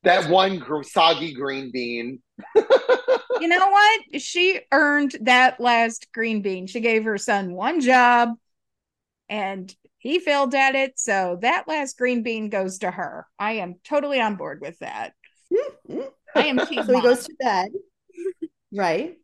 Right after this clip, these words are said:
Speaker 3: So he goes to bed in his little red jammies.
Speaker 2: Okay, now
Speaker 3: And
Speaker 2: his
Speaker 3: then the
Speaker 2: jammies
Speaker 3: pirate
Speaker 2: were
Speaker 3: got
Speaker 2: cute. His jammies.
Speaker 3: They were really fucking cute, actually. Were they footed?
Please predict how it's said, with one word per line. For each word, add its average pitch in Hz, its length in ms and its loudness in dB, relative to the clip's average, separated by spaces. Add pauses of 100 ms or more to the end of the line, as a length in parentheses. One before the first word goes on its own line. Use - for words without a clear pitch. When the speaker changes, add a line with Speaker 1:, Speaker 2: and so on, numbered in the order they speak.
Speaker 3:
So - 160 -8
he 254 60 -2
goes 247 180 4
to 330 80 -4
bed 208 260 0
in 254 60 -4
his 247 180 -4
little 208 300 -2
red 180 500 -2 (300)
jammies. 170 960 -4 (360)
Speaker 2:
Okay, 269 320 0
now 240 120 2
Speaker 3:
And 226 80 0
Speaker 2:
his 254 100 4
Speaker 3:
then 196 180 4
the 220 80 2
Speaker 2:
jammies 254 140 0
Speaker 3:
pirate 208 240 4
Speaker 2:
were 214 100 -6
Speaker 3:
got 185 140 -4
Speaker 2:
cute. 190 280 -4 (280)
His 311 240 -2
jammies. 330 640 0 (120)
Speaker 3:
They 233 160 2
were 302 340 0
really 185 440 -6
fucking 160 300 -2
cute, 156 280 -4
actually. 165 640 -4 (680)
Were 247 120 6
they 320 160 2
footed? 233 500 2